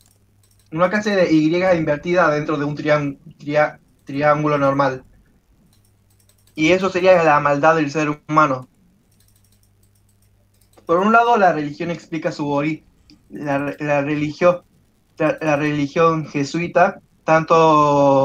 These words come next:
ortodoxa, ortodoxa venía siendo el catolicismo, sismo y li-, y liberal como el ca-, el adventismo, el protestantismo y demás,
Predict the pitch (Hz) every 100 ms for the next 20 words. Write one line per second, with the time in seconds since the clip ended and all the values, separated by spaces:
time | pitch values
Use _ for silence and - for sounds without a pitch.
0 | 135 135 143 139 147 147 165 170 185 180
1 | 175 _ - 143 143 151 147 160 143 147
2 | 147 156 156 143 139 139 139 160 151 151
3 | 156 _ _ _ _ - 156 160 160 156
4 | 170 160 147 143 143 - 143 135 139 143
5 | 151 143 139 139 135 _ 143 139 135 135
6 | 135 139 139 151 151 156 147 143 139 135
7 | 135 135 135 131 139 139 135 131 131 135
8 | 131 143 175 196